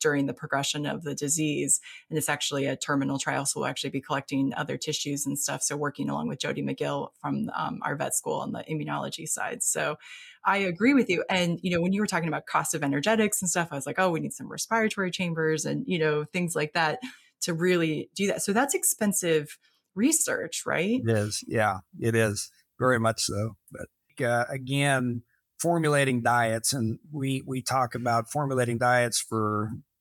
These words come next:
Speaker 2: receiving calves at a very high level, but there's still a lot we don't know. And so I think great to hear you're doing that study, 'cause I think there's still a lot of opportunity there for sure.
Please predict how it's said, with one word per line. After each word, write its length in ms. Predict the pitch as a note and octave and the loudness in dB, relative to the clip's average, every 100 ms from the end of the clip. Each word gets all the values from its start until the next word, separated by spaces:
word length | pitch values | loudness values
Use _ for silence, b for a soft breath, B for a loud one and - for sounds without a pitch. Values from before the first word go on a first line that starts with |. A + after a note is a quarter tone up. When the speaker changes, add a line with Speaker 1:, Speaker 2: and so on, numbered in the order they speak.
| - | -6
Speaker 2:
receiving 500 | B2+ - D3 C3 A2+ | -2 2 2 2 -2
calves 640 | - B2 A2+ A#2 A#2 A#2 A#2 | -2 2 2 2 0 -2 -2
at 80 | |
a 40 | A2+ | 0
very 280 | A#2+ A#2 G#2+ | 2 2 0
high 340 | - A#2 G#2+ | -2 0 0
level, 560 | G#2 G#2 G#2 G2+ G2+ G2+ _ _ _ _ _ _ | 0 0 -2 -2 -6 -8 _ _ _ _ _ _
but 320 | B2+ B2 A#2 - | 2 4 4 0
there's 180 | A#2 | 0
still 240 | - D3 B2+ | 2 2 4
a 80 | A2+ | 2
lot 460 | G#2+ A2+ B2 B2 - | 2 2 2 2 0
we 160 | A#2 A2 | -4 -2
don't 420 | G#2+ A#2 A2+ A#2 _ | 0 0 0 -6 _
know. 640 | A2+ A2+ G#2 G2 B2 B2+ - _ - | -2 0 0 -2 -4 -8 -12 _ -2
And 220 | A2+ G#2+ | 0 2
so 220 | - A#2+ | 2 4
I 100 | A2+ - | 2 2
think 220 | C3 A#2+ - - - E3 G3+ | 0 0 -4 -16 -10 -10 -2
great 300 | C#3 C#3 - | 2 2 2
to 100 | A2 | 2
hear 120 | C3 | 2
you're 180 | B2 A#2+ | 2 2
doing 200 | B2 A#2 | 2 2
that 160 | A2 | 2
study, 360 | - C3 A#2 A2+ | 0 0 0 0
'cause 200 | - A2 | -2 -4
I 60 | G#2+ | 0
think 180 | A2+ | 0
there's 160 | G#2+ G2+ | 2 0
still 160 | - A2 | 0 2
a 20 | |
lot 180 | G#2+ G#2 | 2 2
of 60 | |
opportunity 640 | G2+ G2+ - G#2+ G2+ G#2 G#2+ | 0 -2 -8 -4 -2 -4 -8
there 160 | - - | -12 -10
for 160 | - | -8
sure. 320 | G2 - A#1 | -6 -4 -6